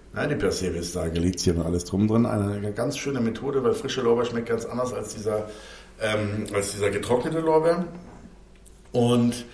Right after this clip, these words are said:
dann kann man oben schön diese Schale abdrehen und den unten den Schlauch wegziehen und dann hat man eben diese, dieses Fleisch, letztendlich nicht von der Muschel, sondern vom Krebs. Muschel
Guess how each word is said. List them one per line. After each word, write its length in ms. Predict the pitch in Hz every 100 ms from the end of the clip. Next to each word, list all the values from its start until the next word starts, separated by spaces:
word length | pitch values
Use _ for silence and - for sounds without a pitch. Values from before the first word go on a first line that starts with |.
| - - -
dann 220 | 127 143
kann 140 | 151 139
man 140 | 135
oben 340 | 127 135 156 151
schön 640 | - 143 135 131 120 -
diese 220 | 98 98 95
Schale 580 | - 101 113 104 98 -
abdrehen 800 | 95 - - 135 151 214 233 - - - -
und 240 | 110 110 101
den 160 | 101
unten 280 | 110 120 117
den 100 | 104
Schlauch 480 | - 98 101 101 98
wegziehen 420 | 123 120 180 175
und 100 | 160
dann 120 | 131 131
hat 120 | -
man 140 | 120
eben 160 | 120 113
diese, 520 | 113 110 113 110 110 - - - - -
dieses 320 | 98 95 -
Fleisch, 640 | - 98 92 92 - - -
letztendlich 320 | 92 92 95
nicht 120 | 98 95
von 100 | 90
der 80 |
Muschel, 260 | 90 101 104
sondern 300 | 92 90 87
vom 160 | - -
Krebs. 340 | - 85 -
Muschel 440 | 98 101 107 92